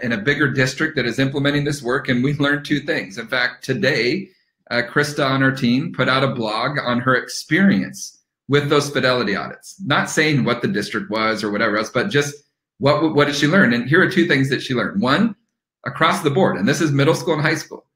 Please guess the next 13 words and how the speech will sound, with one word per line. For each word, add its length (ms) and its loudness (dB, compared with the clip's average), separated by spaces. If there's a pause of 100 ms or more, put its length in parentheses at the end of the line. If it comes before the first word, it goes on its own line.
(240)
students 480 2
are 320 0
telling 380 0
us, 320 -14 (320)
"This 280 2
is 160 2
important. 520 -4 (680)
We 200 4
should 300 -2
be 120 0
having 300 0
these 160 -4
conversations. 800 -6